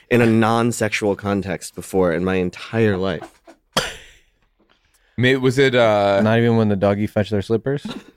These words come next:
Speaker 1: <laughs> Not even then, my friend.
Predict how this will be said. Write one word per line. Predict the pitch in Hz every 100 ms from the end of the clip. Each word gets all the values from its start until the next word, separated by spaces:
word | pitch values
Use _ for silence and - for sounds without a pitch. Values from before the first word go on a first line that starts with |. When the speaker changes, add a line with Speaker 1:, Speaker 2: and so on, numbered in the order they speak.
| _ - - - -
Speaker 1:
<laughs> | _ _ _ _ _ _ 220 262 240 -
Not | 120 151
even | 165 143
then, | 127 120 85 -
my | 87 90
friend. | 90 85